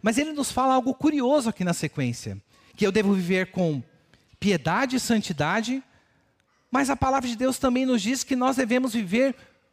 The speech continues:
com uma determinada expectativa, esperando e apressando a vinda de Deus. Ela não está dizendo, a palavra de Deus, que nós devemos esperar Deus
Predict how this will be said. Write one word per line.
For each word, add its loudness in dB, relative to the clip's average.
com 0
uma 2
determinada 2
expectativa, -4
esperando 0
e -2
apressando 0
a 0
vinda -2
de -6
Deus. -8
Ela 0
não 2
está 0
dizendo, 0
a 0
palavra 0
de -6
Deus, 0
que -6
nós 0
devemos -2
esperar 0
Deus -4